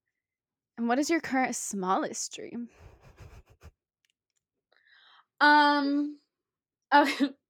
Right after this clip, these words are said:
Speaker 2: this is random, but I'd love to get my cat <laughs> to walk more. <laughs>
Speaker 1: <laughs>
Speaker 2: I, he's in a backpack.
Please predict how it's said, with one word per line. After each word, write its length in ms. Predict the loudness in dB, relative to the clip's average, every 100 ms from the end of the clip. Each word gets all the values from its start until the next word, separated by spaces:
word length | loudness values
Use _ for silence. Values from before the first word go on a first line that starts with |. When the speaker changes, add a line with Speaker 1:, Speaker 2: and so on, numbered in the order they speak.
| -14
Speaker 2:
this 120 | -8
is 160 | -8 -6
random, 480 | -4 -4 -4 -12 -12
but 200 | -8 -8 -8 -14 -16 -20 _
I'd 200 | 0 0
love 560 | -6 -12 -6 -4 -4 -6 -16 -20 -8
to 120 | -8 -8 -4
get 300 | -2 -2 -8
my 320 | -10 -8 -12 _ _ -14
cat 320 | -4 -4 -4 _ _
<laughs> 300 | _ _ _
to 380 | -2 8 8 8 _ _
walk 380 | 2 2 0 -14
more. 80 | -10
<laughs> 560 | -4 -2 2 2 2 0 0 -2 -12 -14 -20 _ _ -4 -2 -4 -8 -10 -8 -8 -12 -20 _ -10
Speaker 1:
<laughs> 680 | -8 -6 -8 -8 -10 0
Speaker 2:
I, 280 | 4 4 2
he's 260 | 2 2 2
in 120 | -2
a 60 | 2
backpack. 580 | 2 2 -2 -2 -2